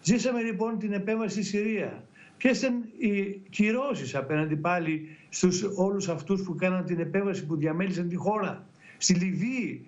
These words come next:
στο Αφγανιστάν, στο Ιράκ, στο Ιράν. Ποιοι κάναν όλες αυτές τις επεμβάσεις, κύριε Μελιγκόνη; Τις έκαναν, λοιπόν, αυτό, ο άλλος ληστής πια. Η, η ίδια η Αμερικάνη,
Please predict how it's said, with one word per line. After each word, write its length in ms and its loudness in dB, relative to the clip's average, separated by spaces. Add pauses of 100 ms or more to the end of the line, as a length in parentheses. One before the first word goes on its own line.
στο 140 4
Αφγανιστάν, 800 0 (160)
στο 200 4
Ιράκ, 480 0 (220)
στο 200 2
Ιράν. 500 -2 (240)
Ποιοι 180 2
κάναν 340 2 (120)
όλες 400 2
αυτές 500 0 (260)
τις 180 6
επεμβάσεις, 680 0
κύριε 440 0
Μελιγκόνη; 600 0 (600)
Τις 280 2
έκαναν, 380 4
λοιπόν, 560 -2 (240)
αυτό, 580 2 (280)
ο 140 4
άλλος 420 -2
ληστής 480 -2
πια. 420 -2 (340)
Η, 100 4 (100)
η 280 0
ίδια 500 -2
η 140 0
Αμερικάνη, 880 -2